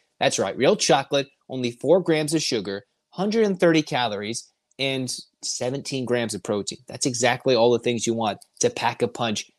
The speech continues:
in your protein bar. All you have to do is go to your local Walmart, Sam's Club, or you can get specialty flavors right at built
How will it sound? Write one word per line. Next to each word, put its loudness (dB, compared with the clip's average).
in 2
your 4
protein 0
bar. 0
All 0
you 2
have -2
to 6
do 8
is 4
go 4
to 2
your 6
local 2
Walmart, -2
Sam's 0
Club, 2
or 2
you 4
can -2
get 4
specialty 0
flavors 0
right 2
at -4
built 0